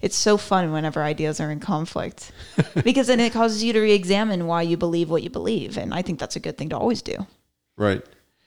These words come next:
Speaker 2: Yeah, I guess one could argue that maybe for a period of time you would suspend some of those habits, um, in order to try to emphasize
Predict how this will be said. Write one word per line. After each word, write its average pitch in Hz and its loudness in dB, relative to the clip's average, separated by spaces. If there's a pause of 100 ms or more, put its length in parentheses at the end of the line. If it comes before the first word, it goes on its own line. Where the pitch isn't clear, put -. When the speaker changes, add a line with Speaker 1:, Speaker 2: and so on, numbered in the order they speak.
(1120)
Speaker 2:
Yeah, 117 4
I 110 2
guess 104 0
one 107 2
could 104 0
argue 101 2
that 95 -2
maybe 98 -2
for 95 -6 (340)
a 107 -14
period 98 2
of 87 -4
time 95 -2
you 95 -4
would 95 -6
suspend 98 -4 (140)
some 98 -8
of 87 -6
those 98 -8
habits, 101 -8 (460)
um, 95 -12 (420)
in 104 -10
order 95 -6
to 92 -8
try 98 -6
to 92 -6 (920)
emphasize 101 0